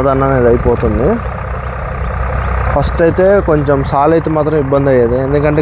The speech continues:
గడ్డి అనేది ఎక్కువ ఉంటుంది కాబట్టి స్లోగా అనేది నడవాలి. ఇప్పుడు మనకి గడ్డి అనేది ఎక్కువ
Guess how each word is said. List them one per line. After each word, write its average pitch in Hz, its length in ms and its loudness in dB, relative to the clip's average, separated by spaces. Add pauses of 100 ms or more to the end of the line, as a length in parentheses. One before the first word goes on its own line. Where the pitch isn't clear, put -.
గడ్డి 139 240 2
అనేది 151 220 4
ఎక్కువ 147 260 0
ఉంటుంది 135 280 0
కాబట్టి 135 340 0
స్లోగా 143 340 2
అనేది 131 260 0
నడవాలి. 117 420 2 (1000)
ఇప్పుడు 135 240 0
మనకి 127 300 2
గడ్డి 139 200 2
అనేది 156 240 4
ఎక్కువ 156 200 0